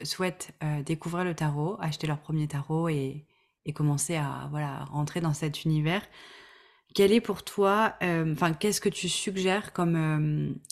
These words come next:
étape à suivre pour, euh,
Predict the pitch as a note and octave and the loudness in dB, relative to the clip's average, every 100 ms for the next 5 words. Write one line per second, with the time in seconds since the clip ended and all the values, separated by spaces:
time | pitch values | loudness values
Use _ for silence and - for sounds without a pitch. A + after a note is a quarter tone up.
0 | - F#3 F#3 F3+ F3+ - D#3+ - - G3 | 0 2 4 2 2 0 0 0 0 0
1 | G3+ C#3+ - _ _ _ _ - F#3+ F#3+ | 0 -2 -6 _ _ _ _ -6 0 0
2 | F#3 - D#3+ D#3 D3+ D3+ D3+ D3+ D3+ D3+ | 0 -4 -2 0 0 -2 -2 -2 -2 -4